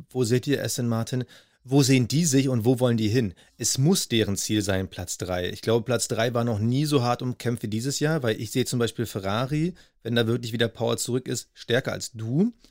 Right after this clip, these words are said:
Und dann hast du mit, ähm, äh, McLaren, Aston Martin und Ferrari drei Hammer-Teams. Und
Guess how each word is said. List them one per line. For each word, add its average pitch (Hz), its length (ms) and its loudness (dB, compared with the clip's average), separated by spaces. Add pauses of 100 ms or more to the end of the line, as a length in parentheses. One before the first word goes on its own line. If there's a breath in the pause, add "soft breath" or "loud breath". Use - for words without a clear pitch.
(220 soft breath)
Und 120 120 -2
dann 110 120 2
hast 123 200 0
du 143 80 2
mit, 131 360 0 (420 soft breath)
ähm, 113 560 4
äh, 113 240 -6
McLaren, 120 960 2 (360)
Aston 120 360 -2
Martin 120 560 -2
und 117 240 -6
Ferrari 113 600 0 (100)
drei 113 400 0
Hammer-Teams. 123 720 -2 (300 soft breath)
Und 123 360 0